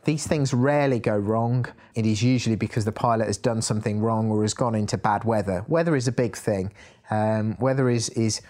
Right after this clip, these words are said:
why most accidents happen, and we'll talk about that a little bit more later on. So, speed of a helicopter, you know, point to point, you're gonna be cruising at about a hundred and ten knots, maybe a hundred and twenty, hundred and twenty-five miles an hour. Um,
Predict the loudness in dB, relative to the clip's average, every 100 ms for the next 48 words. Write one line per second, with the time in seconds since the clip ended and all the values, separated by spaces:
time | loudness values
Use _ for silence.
0 | -20 -18 -2 0 2 0 0 -2 -4 -4
1 | -6 -6 -2 -4 -2 -4 -4 -4 -2 -2
2 | -2 -4 -2 -2 0 -2 -2 -4 -4 -4
3 | -4 -4 -6 -6 -4 -4 -4 -6 -6 -14
4 | _ -4 2 4 2 -2 _ -4 -2 0
5 | 0 2 0 2 2 2 0 0 0 0
6 | -2 -14 -6 -2 0 0 0 -2 -4 -2
7 | 0 0 0 0 0 -2 0 2 2 2
8 | 0 0 0 2 2 2 2 2 2 2
9 | 0 0 -2 0 0 0 0 -2 -2 0
10 | 0 0 0 0 0 -2 -6 -20 -16 -8
11 | -4 -2 -2 0 0 0 -2 -2 -4 -2
12 | -2 0 0 0 0 -2 -2 -2 -4 -6
13 | -18 -20 -20 -2 0 0